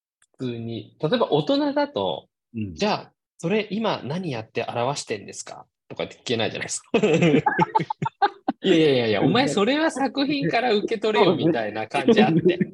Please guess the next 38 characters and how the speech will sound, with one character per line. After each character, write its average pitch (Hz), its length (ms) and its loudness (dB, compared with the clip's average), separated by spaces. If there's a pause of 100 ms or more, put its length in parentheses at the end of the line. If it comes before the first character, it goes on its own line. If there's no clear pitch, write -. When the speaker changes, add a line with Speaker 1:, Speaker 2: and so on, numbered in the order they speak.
(280)
Speaker 2:
確 - 280 0
か 175 120 4
に 151 120 4
み 175 140 4
ん - 20 6
な 233 100 6
た 233 100 4
ま 202 180 0
に 190 60 2
Speaker 1:
で 208 80 6
も 330 80 4
ま 392 80 0
あ 403 60 -4
正 330 180 -6
直、 208 340 -8 (260)
そ 240 100 -2
う 233 40 -4
な 214 60 -2
ん - 40 0
だ、 170 40 -4
き-、 - 200 -18 (120)
「俺 269 320 -2
は 311 160 -4
わ 285 120 -6
か 294 160 -10
ん 269 100 -10
ね 180 120 -6
え 160 40 -4
な」 147 140 -6
み 127 100 -10
た 110 120 -6
い 101 60 -6
な。 95 180 -10
え、 143 140 -12 (340)
Speaker 2:
う 120 80 -4
ん。 117 40 -2
Speaker 1:
い 107 40 0
や、 - 160 0